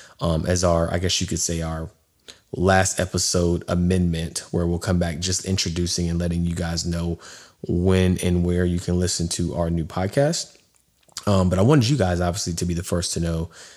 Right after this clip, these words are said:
that the Uncensored Podcast, as of this podcast, is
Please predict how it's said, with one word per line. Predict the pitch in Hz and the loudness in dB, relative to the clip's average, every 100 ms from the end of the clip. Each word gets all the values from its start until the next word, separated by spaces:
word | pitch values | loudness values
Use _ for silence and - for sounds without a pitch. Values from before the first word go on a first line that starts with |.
| _ 78 | _ -2
that | 80 78 | -2 -2
the | 82 78 - | -2 -2 0
Uncensored | 95 98 - 92 87 90 85 | 2 2 2 0 2 0 -2
Podcast, | - 87 85 85 85 - - | -4 -4 -2 -4 -2 -4 0
as | 104 101 | 2 2
of | 92 82 90 | 0 0 0
this | 95 | 0
podcast, | - 90 82 82 85 82 82 - - | 0 -4 -4 -4 -4 -2 -4 -6 -4
is | 92 92 90 90 - - | 0 0 0 -2 -6 -14